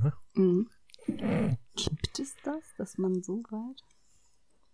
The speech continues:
Speaker 1: Also siebzig Meter, musst du dir überlegen, es ist schon echt ordentlich weit,
Speaker 2: Ja, ja, nein,
Speaker 1: ne?
Speaker 2: nein, ich meine nur so, ob das geht, ob ein Wasser so klar sein kann, vor allen Dingen in der heutigen Umweltzeit.
Speaker 1: Ja, ich weiß auch nicht, wie sie das geschafft haben, aber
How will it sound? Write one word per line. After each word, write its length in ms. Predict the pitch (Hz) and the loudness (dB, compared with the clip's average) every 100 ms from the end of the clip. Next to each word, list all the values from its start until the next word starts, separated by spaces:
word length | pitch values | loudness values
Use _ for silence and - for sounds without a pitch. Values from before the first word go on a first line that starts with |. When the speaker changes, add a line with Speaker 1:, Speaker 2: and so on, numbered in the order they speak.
| _ - - | _ -10 0
Speaker 1:
Also 140 | 117 | 2
siebzig 460 | 107 131 - 156 - | 4 2 -2 -4 2
Meter, 240 | 185 113 | 4 6
musst 200 | 104 113 | 4 4
du 40 | 107 | 4
dir 60 | |
überlegen, 300 | 101 110 139 | 4 6 6
es 140 | 104 107 | 4 0
ist 220 | - - | -12 -8
schon 300 | - 147 139 | 0 2 2
echt 280 | - - - | -4 -14 -10
ordentlich 540 | 143 175 147 117 110 - | 0 4 4 4 2 8
weit, 80 | |
Speaker 2:
Ja, 60 | 151 330 | 10 12
ja, 80 | |
nein, 160 | 370 370 | 12 10
Speaker 1:
ne? 60 | 427 | 10
Speaker 2:
nein, 100 | 285 | 8
ich 160 | 208 247 | 6 6
meine 140 | 240 | 6
nur 80 | 233 | 8
so, 80 | 214 | 6
ob 340 | - - - | 2 -14 0
das 220 | 190 185 - | 0 0 -2
geht, 320 | - 269 392 | 4 6 6
ob 100 | - | 4
ein 100 | 180 196 | 2 4
Wasser 240 | - 196 | 4 4
so 120 | 202 | 4
klar 300 | 240 - 254 | 2 2 4
sein 260 | 247 170 175 | 6 6 4
kann, 200 | 180 175 | 2 0
vor 180 | - 156 | 2 2
allen 220 | 180 196 | 4 4
Dingen 200 | 190 180 | 4 4
in 60 | |
der 140 | 180 175 | 2 2
heutigen 680 | 185 190 180 170 165 170 - _ _ - | 0 0 0 2 2 0 -4 _ _ -8
Umweltzeit. 1120 | 190 233 254 160 156 180 - - 202 165 175 - | 4 6 6 4 2 0 -4 -6 -2 -2 -4 -6
Speaker 1:
Ja, 520 | 185 156 127 127 127 139 | 0 6 8 8 6 4
ich 120 | 131 | 4
weiß 120 | 127 | 6
auch 60 | 131 | 6
nicht, 140 | 127 127 | 6 6
wie 60 | |
sie 80 | 123 | 6
das 160 | 127 123 | 6 4
geschafft 360 | 131 160 - | 4 4 4
haben, 300 | 117 113 113 | 4 6 6
aber 260 | 113 113 113 | 6 6 4